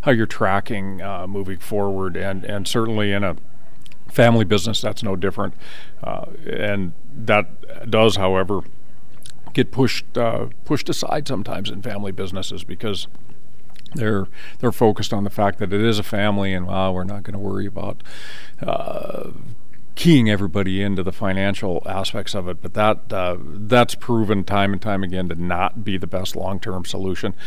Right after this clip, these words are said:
There needs to be transparency and a certain amount of, uh,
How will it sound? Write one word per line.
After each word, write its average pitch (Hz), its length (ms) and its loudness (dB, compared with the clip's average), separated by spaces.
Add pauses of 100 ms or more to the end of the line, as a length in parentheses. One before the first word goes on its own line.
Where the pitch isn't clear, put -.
(160)
There 170 80 2
needs 143 160 6
to 98 60 0
be 101 100 2
transparency 90 880 0
and 90 80 0
a 87 60 -2
certain 110 300 0
amount 90 300 0
of, - 260 -2
uh, 69 240 -4